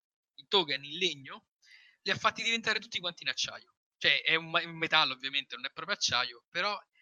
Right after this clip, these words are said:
l'effetto è carinissimo, a livello visivo è meraviglioso e non è per niente facile battere il titolo.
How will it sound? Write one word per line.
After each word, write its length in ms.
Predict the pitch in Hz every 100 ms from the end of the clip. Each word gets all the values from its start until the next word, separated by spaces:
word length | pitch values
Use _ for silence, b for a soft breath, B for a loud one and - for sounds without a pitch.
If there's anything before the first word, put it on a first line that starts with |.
| b
l'effetto 520 | 160 - 208 - -
è 80 | -
carinissimo, 840 | - 196 165 151 131 - - 190 - b b b
a 60 | 170
livello 320 | 202 226 190
visivo 300 | 190 254 214
è 40 |
meraviglioso 680 | 165 170 180 196 269 277 262
e 60 | 190
non 160 | 185
è 100 | 190
per 220 | - 208 196
niente 300 | 247 233 180
facile 300 | 190 180 165
battere 360 | 160 _ 147
il 80 | 143
titolo. 380 | - - _